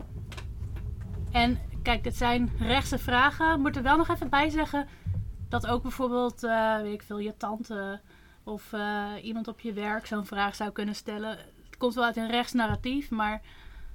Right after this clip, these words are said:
het wordt, eh, best wel makkelijk overgenomen door mensen.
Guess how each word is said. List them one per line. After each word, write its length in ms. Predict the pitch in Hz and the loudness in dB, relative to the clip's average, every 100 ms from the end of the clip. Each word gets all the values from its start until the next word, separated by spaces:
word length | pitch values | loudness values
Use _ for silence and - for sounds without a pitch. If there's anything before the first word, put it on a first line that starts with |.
| - | -14
het 140 | - 220 | -12 -4
wordt, 300 | 220 214 - | -2 -2 -2
eh, 160 | 208 | -2
best 160 | 208 247 | -2 0
wel 100 | 262 | 2
makkelijk 400 | 226 262 277 233 | 4 4 4 2
overgenomen 600 | 226 247 - 208 196 190 | 0 -2 -4 -6 -4 -6
door 120 | 190 | -6
mensen. 420 | 190 196 208 185 | -8 -10 -12 -16